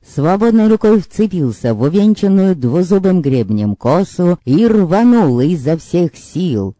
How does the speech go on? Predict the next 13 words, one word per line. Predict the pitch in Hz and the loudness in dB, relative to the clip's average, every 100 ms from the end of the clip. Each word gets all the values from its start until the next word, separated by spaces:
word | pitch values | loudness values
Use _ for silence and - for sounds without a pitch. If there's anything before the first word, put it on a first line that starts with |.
| _ _ | _ _
Сюрприз | - - 294 302 180 190 214 - - | -6 0 2 2 0 2 0 -4 -20
случился. | - - 147 196 - 120 107 - 113 110 - _ - | -10 -2 2 0 0 -4 -4 -6 -6 -6 -8 _ -16
Сосиска | - 165 - 208 247 - - 196 185 _ | -4 -4 -2 -2 -2 -4 -4 -2 -4 _
кинулась | 196 254 208 123 117 110 - | -2 2 2 2 0 -4 -4
на | 113 127 | -4 -2
едока. | 127 135 143 139 151 151 - - _ _ _ _ _ | 0 -2 -2 -4 -6 -6 -8 -12 _ _ _ _ _
Для | 131 147 208 233 | -6 -2 0 0
Андрея | 196 135 147 170 160 156 - | 0 0 2 2 0 -4 -8
всё | - 123 | -4 -2
дальнейшее | 117 117 113 147 202 - 185 190 185 175 - | 0 0 0 -2 -4 -4 0 0 0 -4 -4
тоже | 214 151 175 | -2 -2 -2
стало | 170 - 120 113 113 107 | -6 -4 -4 -2 -2 -4
сюрпризом. | - - 151 170 123 113 110 104 110 107 | -6 -2 0 -2 -4 -6 -6 -6 -6 -6